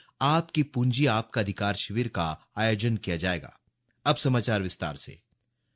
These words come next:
बिलासपुर स्थित अटल बिहारी वाजपेयी विश्वविद्यालय का छठवां दीक्षांत समारोह आज आयोजित किया गया। समारोह में पूर्व राष्ट्रपति रामनाथ कोविंद मुख्य अतिथि के रूप में शामिल हुए।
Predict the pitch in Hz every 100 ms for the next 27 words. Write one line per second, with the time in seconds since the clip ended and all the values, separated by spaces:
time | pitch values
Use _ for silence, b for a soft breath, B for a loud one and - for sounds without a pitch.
0 | _ _ _ - 123 131 - 185 165 180
1 | 170 123 156 143 139 143 135 117 - 143
2 | 139 123 - 101 101 123 - 92 90 b
3 | b - 139 117 151 135 117 - 113 110
4 | - 98 101 123 147 - 95 87 - -
5 | 92 85 92 - 85 78 87 123 B B
6 | B - 147 147 156 170 165 - 139 139
7 | 117 101 - - - 90 76 90 110 104
8 | 104 101 - 98 104 104 78 b b b
9 | 151 147 135 139 135 120 110 - 131 -
10 | 80 78 71 67